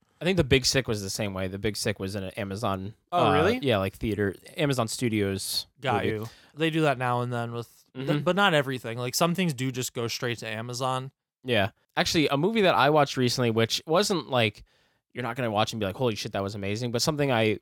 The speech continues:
Speaker 1: wasn't expecting to enjoy, and then I actually enjoyed it a good amount.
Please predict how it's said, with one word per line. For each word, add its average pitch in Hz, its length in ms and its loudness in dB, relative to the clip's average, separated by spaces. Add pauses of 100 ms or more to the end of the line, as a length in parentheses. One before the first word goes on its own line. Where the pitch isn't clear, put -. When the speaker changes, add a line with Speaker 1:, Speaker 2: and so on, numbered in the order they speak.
Speaker 1:
wasn't 135 540 2
expecting 120 640 -2
to 120 240 -4
enjoy, 107 600 0
and 110 80 0
then 104 80 -4
I 98 60 -6
actually 104 300 -6
enjoyed 101 280 -4
it 101 80 -4
a 104 40 -8
good 104 200 -6
amount. 101 340 -4